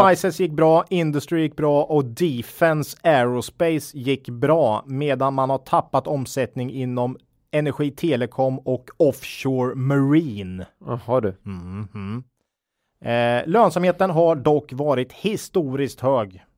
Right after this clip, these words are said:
Speaker 1: under tjugotjugo. Det är ju en åt-, ett återkommande tema här.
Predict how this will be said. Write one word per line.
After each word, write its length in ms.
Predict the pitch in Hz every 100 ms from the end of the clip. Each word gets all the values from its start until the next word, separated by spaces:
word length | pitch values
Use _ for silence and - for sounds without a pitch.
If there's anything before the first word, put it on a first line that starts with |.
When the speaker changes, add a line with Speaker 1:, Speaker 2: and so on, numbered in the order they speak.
| _
Speaker 1:
under 340 | 143 123 113 113
tjugotjugo. 840 | - 110 101 107 - 120 101 98
Det 380 | 104 123 127 127
är 100 | 110
ju 240 | 117 123
en 320 | 123 120 120 139
åt-, 260 | 151 120
ett 140 | 143 214
återkommande 800 | 190 123 139 - 143 127 131 135
tema 460 | - 170 123 143
här. 320 | 127 104 98